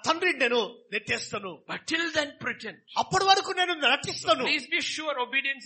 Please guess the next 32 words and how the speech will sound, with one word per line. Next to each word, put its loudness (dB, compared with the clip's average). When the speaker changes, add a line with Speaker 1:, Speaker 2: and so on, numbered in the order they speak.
Speaker 2:
is -18
inside -2
and -4
outside. -8
Speaker 1:
ఇదిగో 4
ఓ -4
విధేయత 2
అనేది 2
అంతరంగంలో 0
బాహ్యంగా -2
కనపరచాలా. -6
Speaker 2:
Rebellion -2
can -6
be -6
inside -8
or -2
outside. -10
Speaker 1:
ఇదిగో 0
తిరుగుబాటు 0
అంతరంగంలో -2
ఉండవచ్చు, -2
బాహ్యంగా 4
కూడా 0
ఉండవచ్చు. -6
Speaker 2:
First -2
Samuel 0
fifteen -8
verses -8
twenty-two -8
and -6
twenty-three. -10
Speaker 1:
మొదటి -2